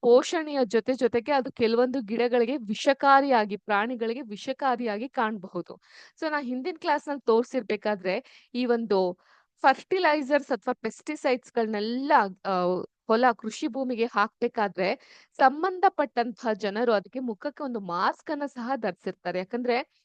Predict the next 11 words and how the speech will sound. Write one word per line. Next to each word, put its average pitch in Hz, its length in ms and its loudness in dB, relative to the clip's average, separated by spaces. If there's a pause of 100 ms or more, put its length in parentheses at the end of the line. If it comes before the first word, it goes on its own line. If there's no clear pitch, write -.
(220)
ಅವುಗಳು 202 380 0
ಉಸಿರಾಟ, 247 600 -4 (320)
ಉಪ್ಸ, - 340 -12 (280)
ಅಸ್ತಮ 240 500 -4 (100)
ಇಂತಹ 202 280 -12
ತೊಂದ್ರೆಗಳನ್ನ 214 720 -6 (120)
ಈಡು 220 240 0
ಮಾರುತ್ತೆ 185 580 -4 (400)
ಅನ್ನೋ 175 220 -6
ಒಂದು 175 240 -8 (400)
ಕಾರಣಕ್ಕೆ. 175 540 -6